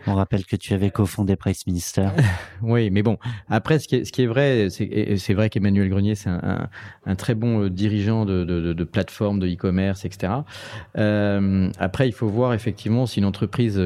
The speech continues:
Speaker 2: qui a certains, certains atouts, parce qu'ils connaissent le métier, donc ils connaissent, euh, ce que c'est que vendre un produit, euh, ce que, mettre en relation un acheteur et un vendeur.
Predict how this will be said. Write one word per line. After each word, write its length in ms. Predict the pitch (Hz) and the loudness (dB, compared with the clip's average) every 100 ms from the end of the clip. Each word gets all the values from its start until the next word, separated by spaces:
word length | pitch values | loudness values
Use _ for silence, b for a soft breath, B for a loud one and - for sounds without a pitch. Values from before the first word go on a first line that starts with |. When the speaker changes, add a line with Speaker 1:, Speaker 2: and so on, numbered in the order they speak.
| 85 | 0
Speaker 2:
qui 120 | - | 0
a 240 | 101 - - | 0 -2 -10
certains, 420 | - 101 - 110 | -4 -2 0 0
certains 340 | 107 107 113 107 | 0 0 2 2
atouts, 200 | 120 127 | 0 -2
parce 160 | 104 | -4
qu'ils 140 | - 101 | -6 -2
connaissent 300 | 117 113 - | 2 2 0
le 80 | 95 | 0
métier, 420 | 98 117 170 170 | 2 2 0 0
donc 160 | 101 90 | -2 -2
ils 40 | |
connaissent, 360 | - 95 95 - | 0 -2 -2 -4
euh, 180 | 87 87 | -8 -8
ce 60 | |
que 80 | - | -8
c'est 120 | - | -8
que 100 | 92 | -6
vendre 220 | 90 98 90 | -2 -2 -2
un 80 | |
produit, 480 | 92 98 90 98 107 | -4 -2 0 0 2
euh, 160 | 95 90 B B B | 0 -2 B B B
ce 80 | - | -10
que, 120 | - - - | -8 -6 -2
mettre 280 | 95 95 | -2 0
en 60 | 98 | -2
relation 300 | 95 90 101 | -2 -2 -2
un 60 | 95 | -2
acheteur 260 | 95 98 | -2 -2
et 40 | 90 | 0
un 80 | |
vendeur. 320 | 92 98 131 | 0 0 -2